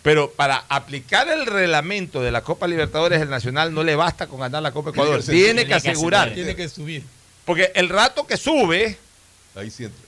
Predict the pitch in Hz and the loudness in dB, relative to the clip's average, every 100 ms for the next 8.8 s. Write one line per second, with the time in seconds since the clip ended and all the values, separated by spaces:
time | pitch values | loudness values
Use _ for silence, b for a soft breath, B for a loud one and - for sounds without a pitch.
0 | - _ - - 190 202 - 196 208 277 | -20 _ -20 2 4 4 2 2 4 2
1 | 349 339 233 220 247 240 202 180 151 - | 2 0 0 0 0 0 -2 -8 -8 -4
2 | 214 214 208 185 180 208 214 - - - | -4 -4 -4 -2 0 0 -2 -10 -12 -4
3 | 160 160 165 208 277 320 254 214 165 180 | 0 2 4 4 4 2 -4 -4 0 2
4 | 220 214 190 202 202 202 190 190 214 185 | 4 4 2 -2 -2 -2 -2 -2 -2 0
5 | 165 180 175 160 120 143 147 160 160 156 | 0 -2 -2 0 -2 -4 -8 -8 -10 -8
6 | 143 131 127 120 - - 135 135 135 131 | -6 -6 -6 -8 -10 -10 -8 -6 -4 -4
7 | 131 190 208 - - 156 175 180 180 196 | -2 0 -2 -4 -6 2 4 6 4 4
8 | 247 254 247 233 - 320 165 | 4 4 2 2 -2 -6 -6